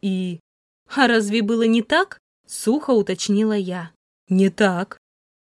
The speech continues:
Пока Андрей поверхностно мне рассказывал о том, что узнал от своего отца, и... при разговоре с моим, я как-то незаметно для себя успокоилась.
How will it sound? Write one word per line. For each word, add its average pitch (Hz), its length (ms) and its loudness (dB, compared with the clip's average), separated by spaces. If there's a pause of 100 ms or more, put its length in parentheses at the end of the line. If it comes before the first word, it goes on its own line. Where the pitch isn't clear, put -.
(280)
Пока 285 360 -2
Андрей 254 320 -2
поверхностно 214 680 -2
мне 208 240 0
рассказывал 208 760 -2
о 190 80 -4
том, 226 380 0
что - 200 -4
узнал 202 360 -2
от 196 140 -4
своего 208 400 -2
отца, 196 500 -2 (100)
и... 196 460 -6 (420)
при 214 180 0
разговоре 202 560 0
с - 120 -6
моим, 202 520 -2 (600)
я 254 520 -2
как-то 262 280 -2
незаметно 220 580 0
для 185 180 -6
себя 202 440 -4 (100)
успокоилась. 196 960 -4